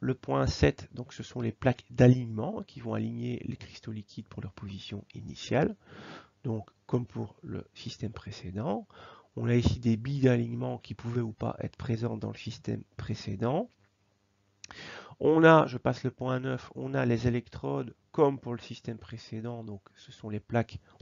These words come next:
onze et, enfin la plaque en onze et la plaque en dix. Donc le courant va passer d'une électrode à l'autre en traversant les cristaux liquides.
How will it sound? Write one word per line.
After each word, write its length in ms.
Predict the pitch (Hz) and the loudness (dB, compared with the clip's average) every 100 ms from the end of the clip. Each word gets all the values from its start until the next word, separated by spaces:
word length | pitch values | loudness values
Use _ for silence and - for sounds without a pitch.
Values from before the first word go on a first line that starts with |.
| - | -2
onze 400 | 127 127 113 - - | -2 0 -4 -6 -6
et, 200 | 110 - _ _ - | -6 -8 _ _ -8
enfin 140 | 120 | -4
la 100 | 104 | -2
plaque 240 | - 113 | -2 -4
en 140 | 113 110 | -8 -12
onze 220 | - 113 107 | -10 -8 -8
et 60 | |
la 100 | 92 | -8
plaque 260 | - 101 - - | -6 -10 -10 -14
en 200 | 104 127 | -12 -8
dix. 400 | 127 202 262 - _ - - - - - - | -2 -2 -2 -8 _ -20 -18 -14 -14 -10 -8
Donc 140 | 110 | -2
le 80 | 117 | -4
courant 340 | - 123 127 | -2 -2 0
va 100 | 113 | 2
passer 280 | - 113 113 | 0 -4 -6
d'une 200 | 110 110 | -6 0
électrode 460 | 110 - - 113 101 | 0 0 -4 -2 0
à 80 | |
l'autre 280 | 104 117 - - | -2 -4 -6 -12
en 100 | 104 | -8
traversant 720 | 92 110 107 - - 110 - _ | -4 -2 -4 -6 -8 -10 -12 _
les 100 | 117 | -2
cristaux 380 | - 113 - 101 | 0 -4 -4 -12
liquides. 520 | 87 - 151 220 | -14 -6 2 4